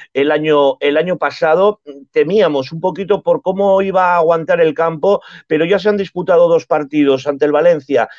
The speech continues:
y ante el Zaragoza en condiciones bastante, eh, pésimas en lo meteorológico, bastante peor que esta semana,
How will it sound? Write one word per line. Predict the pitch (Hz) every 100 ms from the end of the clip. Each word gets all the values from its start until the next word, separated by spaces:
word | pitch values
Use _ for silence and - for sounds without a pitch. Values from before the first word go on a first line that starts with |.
| -
y | - 151
ante | 143 135 143 139 -
el | 135 135 135 131 -
Zaragoza | 143 143 185 - 135
en |
condiciones | 131 135 135 143 170 160 - 135
bastante, | 123 127 - - 160 165 160 139 - - -
eh, | 123 127 127 127
pésimas | - - - 156 135 135
en | 147 135
lo | 131
meteorológico, | 127 117 123 143 170 156 117
bastante | 131 123 - 165 180
peor | 170 147 135 -
que | 135 131
esta | 131 123 120
semana, | - 123 143 175 202